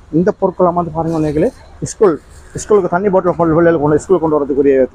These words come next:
ஒரு இதான் பே-, பேக் தான், இந்த பாட்டில் தான் இதுகள். இதுல நிறைய டிசைன் இருக்கு, ஒவ்வொரு டிசைன் இருக்கு, எல்லா டிசைன்லையும் இருக்கு. எல்லாம் வந்துட்டு இருநூத்தம்பது ரூபா. எது எடுத்தாலும் இருநூத்தம்பது ரூபா. இது ஒரு இது, இது நல்லா இருக்கு, இது நல்லா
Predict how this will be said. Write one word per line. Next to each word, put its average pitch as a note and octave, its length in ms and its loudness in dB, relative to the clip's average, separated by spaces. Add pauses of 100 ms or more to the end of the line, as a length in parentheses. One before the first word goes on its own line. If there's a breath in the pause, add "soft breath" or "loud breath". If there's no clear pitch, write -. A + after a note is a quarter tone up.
(460)
ஒரு D#3 140 -6
இதான் D#3+ 200 0
பே-, D3+ 200 0
பேக் C#3+ 180 -2
தான், C#3+ 140 -2
இந்த B2 120 -2 (240)
பாட்டில் D3 300 0
தான் C#3 120 0
இதுகள். B2 200 0 (380)
இதுல G#3+ 240 0
நிறைய B3+ 260 0
டிசைன் G#3+ 220 0
இருக்கு, F#3 180 -2
ஒவ்வொரு A#3 240 -4
டிசைன் G#3+ 320 0
இருக்கு, B2 180 -4 (540)
எல்லா A#3+ 220 0 (160)
டிசைன்லையும் G#3+ 560 2
இருக்கு. A3 240 2
எல்லாம் A#3+ 200 0
வந்துட்டு G#3+ 240 -2 (400)
இருநூத்தம்பது F#3+ 440 0
ரூபா. D#3+ 80 2
எது G3+ 140 0
எடுத்தாலும் A3 360 -2
இருநூத்தம்பது F3 420 0
ரூபா. - 40 -
இது G#3 120 2
ஒரு G3+ 80 4 (120)
இது, F3 240 -4
இது B3 140 -2
நல்லா D#3+ 200 2
இருக்கு, A#2+ 160 -8 (180)
இது D#3+ 140 -6
நல்லா F3 160 2